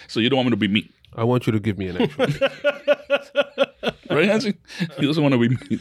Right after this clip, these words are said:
Speaker 1: to be me.
Speaker 2: So what's less reliable?
Speaker 1: Wow.
Speaker 2: Ferrari in general, like, their strategy,
Speaker 1: Mm-hmm.
Speaker 2: their engine, like, it's, uh,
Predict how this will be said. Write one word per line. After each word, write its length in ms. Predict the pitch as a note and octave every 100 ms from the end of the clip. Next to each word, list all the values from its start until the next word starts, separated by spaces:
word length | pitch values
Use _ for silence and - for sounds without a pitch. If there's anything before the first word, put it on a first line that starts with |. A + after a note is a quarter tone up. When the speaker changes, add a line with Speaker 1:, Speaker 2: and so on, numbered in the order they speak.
| -
Speaker 1:
to 100 | B2
be 100 | A2
me. 240 | G#2+ G2+ - C#3 - G#2 - _ _
Speaker 2:
So 300 | - B2 - _ _ _ -
what's 440 | A#2+ D3 F3+ - - _ _
less 420 | A#2+ A#2+ A#2+ - -
reliable? 680 | A2+ G#2+ G#2 F#2+ D#2 - - _ _ _ _ _ _ _ _ _ -
Speaker 1:
Wow. 200 | A#2+ A2
Speaker 2:
Ferrari 560 | A2+ B2+ D3 F3+ G#3+ - _ _ _ -
in 180 | B2+
general, 540 | B2 A#2 G2+ F2 E2+ - _ _ _ _ _ -
like, 140 | F#2+
their 160 | F#2+ F2+
strategy, 840 | - - F#3 E3+ E3 D3 D#3 D#3 D#3
Speaker 1:
Mm-hmm. 100 | B3+
Speaker 2:
their 140 | G2+
engine, 560 | B2+ B2 A#2 A#2+ A2+ G#2+
like, 220 | F2+ F#2+
it's, 140 | G#2+
uh, 260 | - A#2 A2